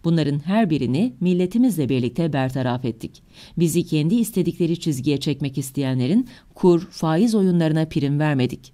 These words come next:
vermiyoruz. Büyüme yolculuğumuzda yatırım, üretim,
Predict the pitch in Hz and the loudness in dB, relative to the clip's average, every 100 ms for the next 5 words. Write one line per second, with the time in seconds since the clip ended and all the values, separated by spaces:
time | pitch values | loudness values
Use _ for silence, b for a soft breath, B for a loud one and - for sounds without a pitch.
0 | - 147 139 127 120 143 - - B B | -4 -2 0 0 -2 -6 -12 -14 B B
1 | 156 165 175 233 208 160 151 143 139 139 | 0 4 6 6 6 4 2 2 2 0
2 | 139 139 147 143 143 160 214 - 151 139 | 0 2 0 0 0 2 0 -2 0 0
3 | 135 147 | 0 0